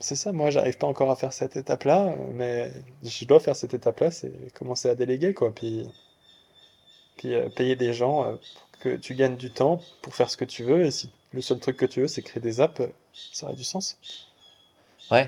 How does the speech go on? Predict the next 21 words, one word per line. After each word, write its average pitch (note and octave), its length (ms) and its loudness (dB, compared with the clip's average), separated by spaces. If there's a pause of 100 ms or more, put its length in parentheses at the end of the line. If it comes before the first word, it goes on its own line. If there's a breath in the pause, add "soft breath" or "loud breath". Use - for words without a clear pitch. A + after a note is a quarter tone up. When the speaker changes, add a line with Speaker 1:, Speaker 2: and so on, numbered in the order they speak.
(140)
Speaker 2:
faudrait - 80 -20
que G2+ 60 2
je - 80 -4
trouve A2+ 100 -4
quelqu'un, G#2+ 540 -2
une, G2+ 260 -6
une G2+ 120 -4
tâche A2 200 2
à A2+ 40 -2
faire A#2+ 160 2
pour - 120 -6
Shipfast, - 320 -4
parce - 120 -6
qu'en F2+ 120 -2
soi, A#2 160 -4
euh, G2 340 -2 (1080)
j'ai - 100 -20
pas, - 160 4
j'ai G#2 120 0
pas A#2 140 12
de F#2+ 680 4